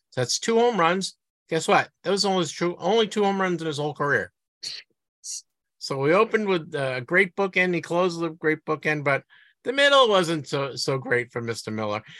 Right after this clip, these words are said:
He, uh, went on to actually play in Japan from nineteen seventy to seventy-two.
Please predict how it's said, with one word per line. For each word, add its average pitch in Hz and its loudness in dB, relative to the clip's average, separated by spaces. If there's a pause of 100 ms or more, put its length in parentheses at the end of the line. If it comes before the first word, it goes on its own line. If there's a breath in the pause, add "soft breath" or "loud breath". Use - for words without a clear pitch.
(240 loud breath)
He, 170 4
uh, 170 4
went 202 0
on 226 2
to 202 0
actually 180 0
play 165 -2
in 156 -2
Japan 156 -2
from 135 -12
nineteen 139 -6
seventy 147 -4
to 139 -8
seventy-two. 139 -2